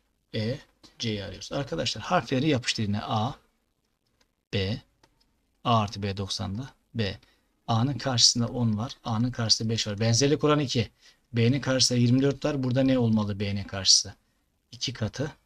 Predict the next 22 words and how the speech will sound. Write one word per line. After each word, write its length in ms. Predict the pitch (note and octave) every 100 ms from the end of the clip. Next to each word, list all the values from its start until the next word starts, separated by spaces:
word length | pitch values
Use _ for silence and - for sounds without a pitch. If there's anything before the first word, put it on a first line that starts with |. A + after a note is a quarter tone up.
| -
ne 80 | C3
olacak? 400 | A2 A2+ C#3+ -
On 120 | A#2
iki. 300 | G#2 - G#2 _ -
Beş, 360 | A#2+ A2 - -
on 120 | A#2+
iki. 360 | A2 - B2+ C#3+ _ _ _ -
E 180 | A#2
C'miz 360 | G#2+ A2+ A2 G#2+
de 80 | G2
buradan 360 | F#2+ F#2+ C3 - _ -
on 140 | A2
üç 260 | A2+ - - _
olmalıdır. 640 | - G2+ G2+ G2 A2 - - _ _ _ _ _ _ _ _ _ _ _ - - - - - - -
Yukarıdaki 460 | - F#3+ F#3+ G3+
şekilde 420 | - G#3+ D3+ B2+
zemin 300 | A#2+ C3 F3+
hizasında 640 | F#3 C3+ C3 A#2 B2+ D3 B2+
bulunan 340 | G#2+ G#2+ A#2
bir 100 | C3+
el 180 | D#3 D3
feneri 460 | - G#2 F#2 G#2